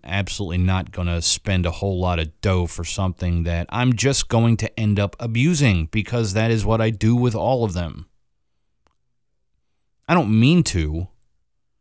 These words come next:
but it just, it just seems to happen.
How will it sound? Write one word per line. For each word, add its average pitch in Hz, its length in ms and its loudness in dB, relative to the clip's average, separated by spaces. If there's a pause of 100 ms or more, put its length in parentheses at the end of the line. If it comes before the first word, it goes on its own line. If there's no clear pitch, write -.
(580)
but 98 340 -2
it 110 120 -4
just, 104 340 -2 (340)
it 98 60 -10
just 90 200 -8
seems 85 240 0
to - 80 -12
happen. 71 520 -12